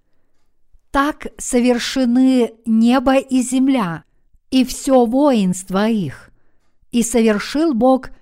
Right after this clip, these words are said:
к седьмому дню дела свои, которые он делал,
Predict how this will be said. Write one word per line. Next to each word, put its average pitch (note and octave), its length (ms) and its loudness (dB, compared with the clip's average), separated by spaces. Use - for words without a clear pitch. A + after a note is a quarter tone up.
к - 40 -14
седьмому B3 680 0
дню G3+ 580 0
дела B3 480 -2
свои, D#3 540 -8
которые B3 500 0
он A#3 240 0
делал, G3 560 -2